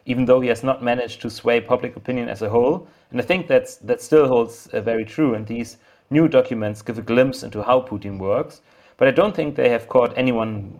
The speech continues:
really by surprise. After all, Putin is a trained K G B man who has been conducting this type of operation for most of his life, and who's always been very clear that he seeks to influence key figures in all his neighboring countries, including,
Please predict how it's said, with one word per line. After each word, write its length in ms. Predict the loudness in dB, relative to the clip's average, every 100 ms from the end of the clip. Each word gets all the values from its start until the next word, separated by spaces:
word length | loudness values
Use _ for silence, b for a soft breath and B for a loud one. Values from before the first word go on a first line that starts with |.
| -12
really 300 | -2 0 2
by 160 | 2
surprise. 560 | 0 -4 2 4 4 2
After 240 | -4 0
all, 400 | 2 4 4 0 -6 -16 -4
Putin 260 | -2 -2
is 80 | -6
a 60 | -4
trained 400 | 0 2 0 -4
K 120 | -6
G 120 | -4
B 180 | 0 2
man 320 | 2 0 -2 B B B
who 60 | 0
has 180 | 0 -2 _
been 180 | -2 -2
conducting 560 | -2 0 0 0 -4 -4
this 140 | -6
type 220 | 0 2
of 120 | 2
operation 600 | -2 0 2 2 0 -8
for 120 | -4 2
most 280 | 2 2
of 80 | 0
his 180 | -4 -2
life, 380 | 0 0 -2 -8 b b b b
and 120 | -2
who's 200 | -2 2
always 300 | 4 4 2
been 140 | 0
very 220 | 2 2 0
clear 300 | -2 0 2
that 160 | 0
he 240 | -4 -6 -10 B B
seeks 320 | -2 -2 -2
to 120 | -4
influence 640 | -4 -2 0 0 -2 -10 -18 -18
key 180 | -2 -2
figures 680 | 0 -2 4 4 2 -8 -20 -4
in 500 | 0 0 -2 -8 -14 b b
all 240 | 4 4
his 160 | 4 -2
neighboring 440 | -2 2 2 0
countries, 440 | -4 -4 -4 -12 -12
including, 560 | -8 -6 -6 -6 -10